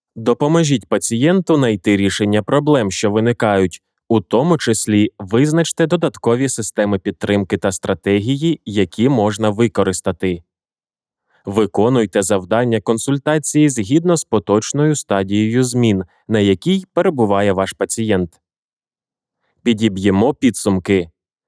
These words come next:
Зміна поведінки може включати кілька етапів.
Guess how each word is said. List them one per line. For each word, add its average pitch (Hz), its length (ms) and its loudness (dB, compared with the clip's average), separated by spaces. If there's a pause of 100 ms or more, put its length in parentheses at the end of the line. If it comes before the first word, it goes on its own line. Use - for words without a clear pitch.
(260)
Зміна 104 540 2
поведінки 147 840 0
може 107 420 0
включати 156 680 -2
кілька 107 520 0
етапів. 101 500 -2